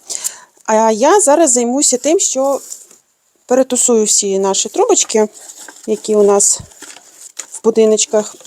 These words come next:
і зроблю чотири будиночка, щоб можна було їх повісити, і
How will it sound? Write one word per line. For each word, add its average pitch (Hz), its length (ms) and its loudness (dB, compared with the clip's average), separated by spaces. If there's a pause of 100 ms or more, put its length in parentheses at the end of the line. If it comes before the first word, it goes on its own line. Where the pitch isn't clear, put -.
і 392 180 4
зроблю 254 540 2 (720)
чотири 196 420 0
будиночка, 202 680 -2 (520)
щоб 214 360 -2
можна 214 320 0
було 196 280 0
їх 185 400 -6 (720)
повісити, 220 640 -2
і 302 260 -4